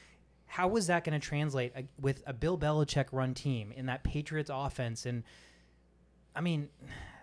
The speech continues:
I'm already sad that the Vikings didn't take a chance at Mac Jones. I mean, he looks, Mac Jones, he looks really good. Um, and so,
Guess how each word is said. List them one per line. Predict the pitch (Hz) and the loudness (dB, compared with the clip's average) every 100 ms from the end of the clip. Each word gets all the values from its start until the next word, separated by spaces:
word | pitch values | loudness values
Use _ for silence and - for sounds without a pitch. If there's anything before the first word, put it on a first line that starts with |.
| - - | -14 0
I'm | 165 170 160 - 143 | 2 2 -4 -8 -4
already | 160 165 160 | 0 2 2
sad | - 160 151 | 2 0 0
that | |
the | 139 | -2
Vikings | 135 143 147 135 | 0 2 2 0
didn't | 139 143 | 0 4
take | 143 | 4
a | 147 | 6
chance | 143 143 | 4 4
at | 170 | 6
Mac | 135 135 | 6 8
Jones. | 147 196 117 131 | 8 8 6 4
I | |
mean, | 139 156 | 4 4
he | 143 175 | 4 4
looks, | 170 175 | 4 4
Mac | 147 160 165 | 4 4 6
Jones, | 190 170 139 | 4 4 4
he | |
looks | 156 170 - | 4 4 4
really | 123 127 160 | 2 4 4
good. | 160 220 156 - - - - | 6 6 4 -2 -16 -20 -4
Um, | 143 147 127 127 - | 4 6 6 0 -4
and | 160 165 165 | 2 2 4
so, | - 180 185 | 6 6 6